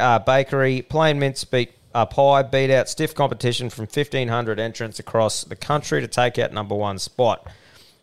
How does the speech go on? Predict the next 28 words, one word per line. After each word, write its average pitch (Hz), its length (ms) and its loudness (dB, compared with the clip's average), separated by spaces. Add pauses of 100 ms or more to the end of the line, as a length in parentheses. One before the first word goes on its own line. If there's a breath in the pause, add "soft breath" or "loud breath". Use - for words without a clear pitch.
(140)
Whittlesea 139 400 0
Bakehouse 123 420 4
pie 120 280 2
maker 117 380 0
Adrian 131 680 0 (320 soft breath)
Caporetto 117 1040 2
said 127 240 2
the 113 80 -4
secret 139 360 0
to 147 80 0
his 117 160 -2
winning 120 240 0
pie 110 240 2
starts 110 340 0
with 110 120 -10
quality 113 460 2
ingredients. 120 760 -2
"I'm 110 160 -4
a 104 40 -4
firm 175 340 2
believer 165 540 6
if 131 120 -4
you 131 80 -2
use 131 460 0
ingredients, 135 800 0 (160)
uh, 120 260 2
good 147 320 -2
flour, 123 600 4